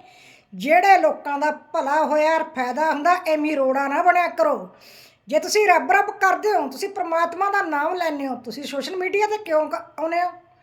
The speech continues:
ਜੇ ਆ ਗਏ ਫਿਰ ਮੇਰੀ ਵੀਡੀਓ ਕਿਉਂ ਦੇਖ? ਤੁਹਾਨੂੰ ਪਤਾ ਤਾਂ ਹੈ ਵੀ ਇਹ ਟੋਟਕੇ ਪਾਉਂਦੀ ਹੈ। ਹੂੰ?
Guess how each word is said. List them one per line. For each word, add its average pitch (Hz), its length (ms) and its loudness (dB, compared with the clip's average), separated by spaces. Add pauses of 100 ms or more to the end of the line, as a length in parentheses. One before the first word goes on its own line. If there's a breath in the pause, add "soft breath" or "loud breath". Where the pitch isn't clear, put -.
(440 soft breath)
ਜੇ - 280 -4
ਆ 330 200 4
ਗਏ 392 140 6
ਫਿਰ 370 140 0
ਮੇਰੀ 254 300 0
ਵੀਡੀਓ 294 320 -4
ਕਿਉਂ 349 240 -6
ਦੇਖ? 339 200 4
ਤੁਹਾਨੂੰ 339 360 -6
ਪਤਾ 302 220 -2
ਤਾਂ 311 160 0
ਹੈ 247 240 0
ਵੀ 254 120 -8
ਇਹ 294 200 -6
ਟੋਟਕੇ 294 400 -4
ਪਾਉਂਦੀ 302 380 -6
ਹੈ। 330 280 -8
ਹੂੰ? 427 120 -12